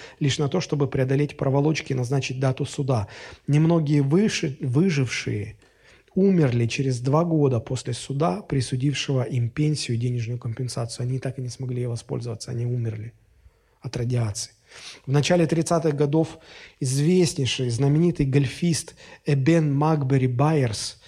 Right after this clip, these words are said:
следуя моде, стал принимать препарат «Радитор»,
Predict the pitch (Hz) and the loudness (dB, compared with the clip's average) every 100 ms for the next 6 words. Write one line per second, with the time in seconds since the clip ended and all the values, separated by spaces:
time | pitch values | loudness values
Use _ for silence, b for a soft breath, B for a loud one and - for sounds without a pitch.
0 | B B B - 160 147 151 143 156 165 | B B B -2 0 4 2 2 2 2
1 | 135 - 143 147 143 151 147 - 139 135 | 0 0 0 2 2 2 0 -2 -2 0
2 | 147 143 - 131 135 143 135 131 - 139 | 0 0 -4 -2 2 2 2 0 2 2
3 | - | 2